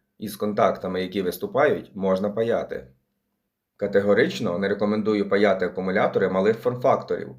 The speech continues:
наприклад, десять чотириста сорок, чотирнадцять п'ятсот і тому подібне. Перегрів навіть з використанням кислоти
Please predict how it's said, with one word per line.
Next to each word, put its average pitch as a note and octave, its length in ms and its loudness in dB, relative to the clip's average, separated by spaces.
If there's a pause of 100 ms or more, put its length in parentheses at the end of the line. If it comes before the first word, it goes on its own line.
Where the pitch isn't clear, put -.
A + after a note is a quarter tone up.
(420)
наприклад, G#2 680 0
десять G#2 420 0
чотириста F#2+ 460 -2
сорок, C3 560 0
чотирнадцять G2 680 -2
п'ятсот B2+ 500 0 (240)
і - 100 -12
тому G2+ 280 -2
подібне. G2+ 540 -6 (580)
Перегрів G#2+ 600 2
навіть G2+ 300 0
з F#2+ 40 -6
використанням G2+ 600 0
кислоти - 680 0